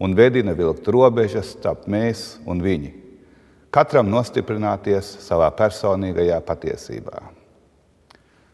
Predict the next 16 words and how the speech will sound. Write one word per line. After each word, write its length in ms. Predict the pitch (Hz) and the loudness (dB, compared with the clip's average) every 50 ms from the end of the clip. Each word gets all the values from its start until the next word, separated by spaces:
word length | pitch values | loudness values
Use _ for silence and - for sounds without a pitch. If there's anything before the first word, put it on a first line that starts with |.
| _ _ _ _ _ _ _ _ _ _ _ _ _ - | _ _ _ _ _ _ _ _ _ _ _ _ _ 0
Tomēr 220 | - 123 131 127 120 | 2 2 2 2 2
svarīgi 460 | - - 151 156 156 156 147 139 131 | 2 4 4 4 4 2 2 4 4
ir 80 | 123 120 | 4 4
atcerēties, 720 | 117 - - 78 65 64 - - - - - - - - - - - - - - _ _ _ _ | 4 2 -4 -2 -2 -2 -4 -4 -6 -8 -8 -8 -12 -14 -18 -20 -20 -20 -20 -20 _ _ _ _
ka 160 | - 98 98 | -6 -4 -2
mēs 240 | 101 98 92 - 120 | -2 -2 -2 -2 0
visi 380 | 143 160 151 - - - 120 - - | 0 0 -2 -4 -8 -10 -10 -8 -6
varam 240 | - 92 87 87 92 | -6 -4 -4 -2 0
iekļauties 800 | 110 120 - - 110 101 95 87 - 98 87 87 85 - - - | 0 0 0 0 0 2 0 0 0 0 0 0 -2 -4 -6 -2
Latvijā, 480 | 85 92 95 - - 82 78 - - - - - - - - - - - _ _ _ _ _ _ _ - | 0 0 -2 -2 -4 -6 -6 -4 -4 -6 -6 -10 -14 -20 -20 -20 -20 -20 _ _ _ _ _ _ _ -10
saglabājot 760 | - - 135 131 123 135 120 113 120 113 104 101 95 85 - - | -2 0 2 2 4 4 4 6 6 6 6 4 2 0 -2 -4
savu 240 | - 78 71 73 69 | -4 -4 -4 -4 -2
brīvību, 680 | 73 95 107 120 123 127 123 120 117 110 101 104 104 - - - - - - - - - | -2 0 0 0 0 0 0 0 -2 -2 -4 -6 -8 -10 -12 -20 -20 -20 -20 -20 -20 -8
savus 320 | - - 87 87 80 - - | -2 0 0 0 0 0 2
atšķirīgos 840 | - 117 123 - - - 110 95 90 87 80 85 80 78 - - - | 2 2 2 0 -6 -6 -4 -2 -2 -2 -2 -2 -4 -4 -6 -6 -2
uzskatus 720 | 120 131 127 - - - 92 87 - - - - - - | -2 -2 -2 -2 -6 -6 -6 -6 -6 -8 -14 -14 -16 -20